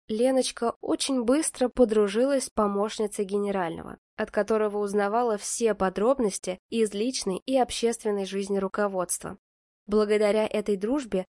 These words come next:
Леночка исхитрялась всегда быть в нужное время в нужном месте. Вечером после окончания рабочего дня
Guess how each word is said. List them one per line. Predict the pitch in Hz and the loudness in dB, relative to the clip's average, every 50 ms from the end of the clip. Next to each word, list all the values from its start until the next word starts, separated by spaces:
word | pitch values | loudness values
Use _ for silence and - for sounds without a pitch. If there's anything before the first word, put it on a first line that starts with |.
| _ _ | _ _
Леночка | - 285 320 349 339 311 - - - - 277 | -2 0 2 2 2 0 -2 -2 0 0 0
исхитрялась | - - 269 247 - - 247 240 - - 254 269 277 262 247 - - | 0 0 -2 -6 -4 -4 -6 -6 -2 0 0 2 2 2 0 -2 -4
всегда | - - - 262 240 226 214 202 233 220 202 185 | -6 -6 -4 -4 -4 -4 -2 0 0 2 2 0
быть | 185 185 - - | 0 -4 -4 -2
в | 185 190 | -2 0
нужное | 196 196 190 185 180 175 180 175 175 170 | 0 0 0 -2 -4 -6 -6 -4 -4 -4
время | 175 185 208 269 294 269 214 185 - - | -2 -2 0 0 0 0 -2 -4 -4 -6
в | 190 190 185 | -4 -4 -2
нужном | 185 185 185 190 190 196 196 196 | -2 -2 -4 -6 -4 -4 -2 -2
месте. | 196 190 175 160 160 - - - - - - _ _ _ _ _ _ _ _ _ _ _ | -2 -4 -4 -6 -8 -10 -12 -12 -14 -14 -16 _ _ _ _ _ _ _ _ _ _ _
Вечером | 208 190 220 247 277 269 - 240 208 190 190 | -6 0 2 2 2 2 0 -2 -2 -2 -2
после | - - 226 247 - - 226 208 | -2 0 0 0 0 0 0 0
окончания | 196 - 202 196 202 196 - 240 233 226 208 196 196 | 0 0 0 0 0 0 0 0 2 2 2 2 2
рабочего | 196 196 190 208 208 202 - - 208 190 185 | 0 0 0 0 0 0 -2 -4 -4 -4 -2
дня | 180 190 196 214 254 294 | -2 -2 0 0 -2 -2